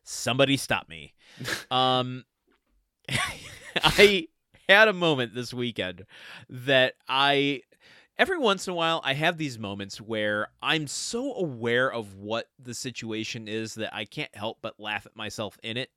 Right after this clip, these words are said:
Speaker 2: Mm-hmm.
Speaker 1: So I'm gonna, I'm gonna give you the scenario and backtrack to the situation. <laughs>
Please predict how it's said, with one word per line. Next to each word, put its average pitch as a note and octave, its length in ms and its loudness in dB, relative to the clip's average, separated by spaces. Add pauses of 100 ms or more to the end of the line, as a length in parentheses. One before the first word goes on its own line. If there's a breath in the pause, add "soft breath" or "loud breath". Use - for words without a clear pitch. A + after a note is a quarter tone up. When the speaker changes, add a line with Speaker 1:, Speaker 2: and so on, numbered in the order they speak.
(300 soft breath)
Speaker 2:
Mm-hmm. C3+ 440 -4 (380)
Speaker 1:
So D#3+ 480 2 (280)
I'm F#3 140 2
gonna, G#3+ 360 4
I'm D#3+ 220 -4 (300)
gonna F3+ 440 2 (180)
give C#3 200 2
you C#3 180 0
the B2 140 -4
scenario G#2+ 720 0
and G#2 220 -8
backtrack A#2 580 0
to A2 80 -10
the F#2+ 120 -10
situation. - 720 -12
<laughs> - 60 -20